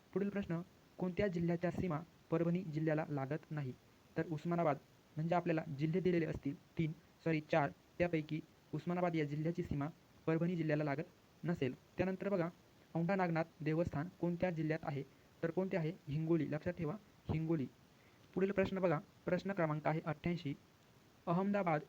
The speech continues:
हे शहर कोणत्या नदीच्या किनारी आहे? तर अहमदाबाद गुजरातमधील,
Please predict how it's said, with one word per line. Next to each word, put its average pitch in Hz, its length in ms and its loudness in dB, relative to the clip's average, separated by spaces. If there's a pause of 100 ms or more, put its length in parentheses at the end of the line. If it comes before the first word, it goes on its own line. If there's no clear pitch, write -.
(120)
हे 196 120 2
शहर 165 200 0 (140)
कोणत्या 165 280 -2
नदीच्या 156 460 0
किनारी 156 320 0
आहे? 135 180 -4 (360)
तर 175 60 4 (120)
अहमदाबाद 170 480 0 (380)
गुजरातमधील, 165 500 2